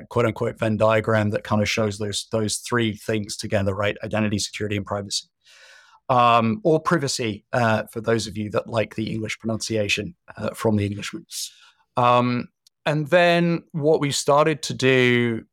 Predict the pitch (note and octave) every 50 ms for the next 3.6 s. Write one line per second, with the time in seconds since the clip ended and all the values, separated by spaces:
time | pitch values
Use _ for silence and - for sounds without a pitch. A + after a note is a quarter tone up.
0 | _ _ - A#2+ A#2+ A#2 A2+ G#2+ G#2+ G#2+ G#2+ - - - - - - - - -
1 | - - F#3+ F#3 D3 - - D#3 C#3 C3+ C3+ C3+ D#3 E3+ F3+ E3+ D#3+ C#3 C3+ C3
2 | B2 A#2 A#2+ A2+ A#2 A#2 A2+ A2+ G#2+ - - - - B2 - C3 A#2+ A2+ A2+ A2
3 | A2 A2 G#2+ G#2+ G#2 - - - - - B2+ B2